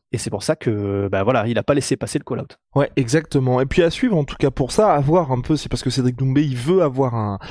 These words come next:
Speaker 2: un combat au Stade de France ou dans un stade et faire un sold-out. Pour moi, c'est pas un combat qui serait peut-être main event là-dessus, mais par contre, ça peut être un très beau co-main d'une soirée aux États-Unis. Par exemple, Francis, quand
Speaker 1: Ouais.
Speaker 2: il fera son retour contre Renan Ferreira, donc qui a été vainqueur de Ryan Bader,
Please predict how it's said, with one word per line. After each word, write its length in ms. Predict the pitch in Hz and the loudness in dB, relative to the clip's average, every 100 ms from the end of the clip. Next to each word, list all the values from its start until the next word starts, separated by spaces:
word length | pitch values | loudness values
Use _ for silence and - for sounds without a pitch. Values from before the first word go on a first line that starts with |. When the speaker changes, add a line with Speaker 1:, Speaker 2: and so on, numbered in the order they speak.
| - - | -14 -2
Speaker 2:
un 120 | 120 | -2
combat 540 | 117 139 135 139 123 110 | 0 0 2 2 2 2
au 100 | 175 | 2
Stade 320 | 151 - 160 127 | 0 2 -2 2
de 120 | 143 | 0
France 340 | - 156 143 | 0 -2 -2
ou 60 | 131 | -2
dans 200 | 123 127 | 0 2
un 80 | 127 | 0
stade 300 | - 139 120 | 2 2 2
et 60 | |
faire 180 | - 131 | 0 0
un 80 | 123 | 0
sold-out. 340 | - 127 180 | 0 2 2
Pour 140 | 170 151 | 2 0
moi, 120 | 170 | 2
c'est 120 | - | 0
pas 140 | 139 | 0
un 80 | 156 | -2
combat 260 | - 147 160 | 0 0 0
qui 100 | - | -2
serait 160 | - | -4
peut-être 360 | 113 135 151 131 | -2 -2 -2 0
main 160 | 135 131 | 0 0
event 220 | 127 135 | 0 0
là-dessus, 280 | 127 120 - | 0 -2 0
mais 100 | 185 | 0
par 160 | 139 127 | 0 -2
contre, 240 | 208 220 - - - | -2 -6 -10 -16 -4
ça 140 | 139 | -2
peut 120 | - | 2
être 160 | 170 151 | 0 2
un 120 | 123 | 0
très 360 | - - 214 208 | 0 2 2 2
beau 200 | 190 185 | 2 0
co-main 480 | - 151 180 226 127 - | 2 2 2 0 -2 -4
d'une 200 | 185 190 | -4 -2
soirée 400 | - 170 165 196 | 0 2 4 2
aux 100 | 175 | 2
États-Unis. 560 | 165 165 165 156 180 - - - | 2 2 2 2 0 -2 -10 -8
Par 140 | - 165 | 0 2
exemple, 360 | 165 185 175 | 2 0 0
Francis, 420 | - 165 156 175 - | -2 -2 -2 -4 -2
quand 100 | 135 | -2
Speaker 1:
Ouais. 60 | |
Speaker 2:
il 60 | 127 | -2
fera 180 | - 139 | -2 0
son 160 | 143 | -2
retour 260 | 120 - - | -4 -4 -4
contre 380 | 123 120 135 139 | -4 -6 -4 -2
Renan 240 | 131 123 | 0 0
Ferreira, 500 | - 131 123 127 131 | 0 2 4 4 2
donc 220 | 110 107 | 0 -8
qui 100 | - | -4
a 20 | 101 | -4
été 200 | - 110 | 0 0
vainqueur 340 | 113 - 123 | -2 -2 -4
de 80 | 107 | -2
Ryan 200 | 107 117 | 0 0
Bader, 320 | 113 120 | 0 2